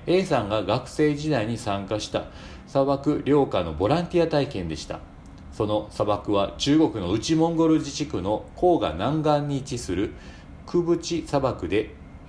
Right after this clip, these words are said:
日本の四国に匹敵する広大な砂漠を初めて見たAさんは圧倒されました。うねった小さな山が連なり、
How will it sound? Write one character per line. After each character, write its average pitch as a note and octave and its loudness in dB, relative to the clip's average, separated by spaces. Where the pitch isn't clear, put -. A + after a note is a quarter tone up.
日 C3+ -4
本 A#2 -2
の A#2+ -2
四 - -8
国 D3+ 2
に E2 -4
匹 F#2+ -4
敵 - -6
す - -8
る F2+ -2
広 F3+ 4
大 F#3+ 2
な F3+ 0
砂 F3 2
漠 E3 2
を C#3+ 6
初 E3 0
め B2 0
て F2 -4
見 F2+ -6
た F2+ -2
A F#2+ 0
さ E2 -6
ん D#2 -4
は F2+ -4
圧 C3 -4
倒 D3 4
さ C#3 0
れ C3 0
ま A#2+ -2
し - -6
た。 E2 -4
う D#3+ 2
ね E3+ 6
っ - -4
た F2 -2
小 D#3+ 2
さ C#3+ 0
な F#2+ -2
山 F#2+ -2
が D#2 0
連 F#2 0
な F#2 -2
り、 D#2 -6